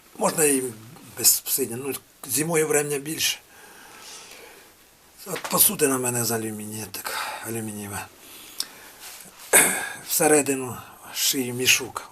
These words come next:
ось він, такий мішковину, в яку поміщаю сировину. Далі зверху на оцей мішок, е, ложу отаку сітку, а зверху на сітку камінець оцей.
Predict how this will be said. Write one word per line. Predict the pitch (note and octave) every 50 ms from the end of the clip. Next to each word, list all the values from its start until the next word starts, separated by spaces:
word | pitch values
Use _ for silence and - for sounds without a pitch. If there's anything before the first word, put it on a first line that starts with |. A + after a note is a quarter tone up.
| -
ось | A#2 G#2 - - -
він, | - G2+ G2 - - - - - - - - - - - - _ _ _ - - _ _ _
такий | - - A#2+ - - A2+ A2
мішковину, | G#2+ G#2+ G#2 - - - A#2+ A2+ A2+ A2 G#2+ G2 G2 - - - _ _ _ - - - - - - -
в | C3
яку | B2 B2 -
поміщаю | - - C3 B2+ B2 A#2+ - - C#3+ B2+ A#2+ A#2+ A#2+ B2 -
сировину. | - - D3 C3 B2+ B2 A#2+ A#2+ A2+ G#2+ G2+ F#2+ G2 - - - - - - - - - - - - - - -
Далі | B2+ A#2 C3+ C#3+ C#3+ C#3+ C3+
зверху | A#2+ C3 C3+ E3+ D3+ C#3 - - B2+
на | A#2+ A#2+ A#2+ A#2+
оцей | A#2 A#2+ - B2+ A#2
мішок, | A#2 A#2+ A#2 - - E3 C#3+ A#2+ - - - _ _ _ - - - - - - - - _ _ - -
е, | B2 A#2+ A#2+ A#2+ A#2
ложу | A2+ A#2 B2+ B2+ A#2+ B2 C3+ C3+
отаку | C3 B2 B2+ B2+ - D#3
сітку, | - - - - - - - - - A#2+ A#2 - - - - - - - - - - - - - - - - - - - - - - - - -
а | A#2+ A#2+
зверху | A2+ A#2+ B2+ C#3+ C#3+ B2 - C3
на | B2 B2 B2
сітку | - - - F3+ F3 - - - - A#2 - - - - - - - - - - - - - - - - - - - - -
камінець | - B2 B2 C3 C3 B2+ A#2 A2 G#2+ G2+ - -
оцей. | - - - - - - -